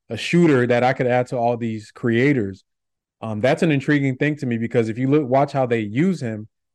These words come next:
he's not really, like, the focal point. He's, like, maybe the fourth or fifth guy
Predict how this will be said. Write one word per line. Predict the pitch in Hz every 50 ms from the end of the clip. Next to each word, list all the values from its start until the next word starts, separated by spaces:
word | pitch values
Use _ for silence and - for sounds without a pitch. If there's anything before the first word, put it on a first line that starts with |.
| _ _ _ _ _
he's | - 151 165 151
not | 160 160 160 160 139
really, | 131 147 151 147 139 135 127 123
like, | 120 120 120 120
the | 120
focal | - - 131 131 - 123
point. | - - 117 117
He's, | 139 160 165
like, | 160 135 127 113
maybe | 113 120 131 139 139
the | 131 117 98 - _ _ _ _
fourth | - 131 139 143 143 143 -
or | 117
fifth | - - - 131 127 -
guy | 117 117 117 117 110 101 95 95